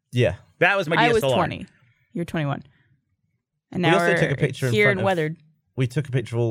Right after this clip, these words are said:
Speaker 1: all of us in front of the office that day too.
Speaker 2: I think I have that one right here.
Speaker 3: That is, uh, almost exactly ten years old.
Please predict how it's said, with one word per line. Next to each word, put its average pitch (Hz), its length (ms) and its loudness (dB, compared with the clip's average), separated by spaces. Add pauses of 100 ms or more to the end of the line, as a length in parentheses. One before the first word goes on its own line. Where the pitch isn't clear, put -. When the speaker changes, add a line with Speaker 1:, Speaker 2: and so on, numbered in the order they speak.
Speaker 1:
all 123 140 2
of 104 60 0
us 101 160 0
in 98 80 -2
front 98 160 -2
of 92 60 -2
the 95 60 2
office 107 280 -4
that - 140 -8
day 87 140 -8
too. 95 240 -10 (140)
Speaker 2:
I 131 40 -2
think 139 140 0
I 143 60 4
have 143 180 2
that 175 120 -2
one 131 100 -2
right 127 80 0
here. 156 180 -4
Speaker 3:
That 233 300 2
is, 214 220 2
uh, 196 260 4 (100)
almost 202 340 0
exactly 185 580 0
ten 185 220 -4
years 185 180 -6
old. 208 380 -2